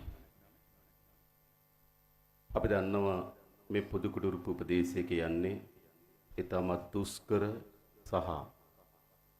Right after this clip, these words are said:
පසුගිය කාලේ විශාල ගැටුම් වලින් බහුල වුණු ප්‍රදේශයක්.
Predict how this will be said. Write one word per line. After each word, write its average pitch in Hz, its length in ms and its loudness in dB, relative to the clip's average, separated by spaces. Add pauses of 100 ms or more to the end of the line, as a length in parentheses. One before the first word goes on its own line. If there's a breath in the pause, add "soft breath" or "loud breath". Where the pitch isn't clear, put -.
(280)
පසුගිය 107 320 4
කාලේ 104 320 4
විශාල 98 520 2
ගැටුම් 90 460 0
වලින් 98 280 2 (280)
බහුල 92 280 4
වුණු 92 200 4
ප්‍රදේශයක්. 76 600 -4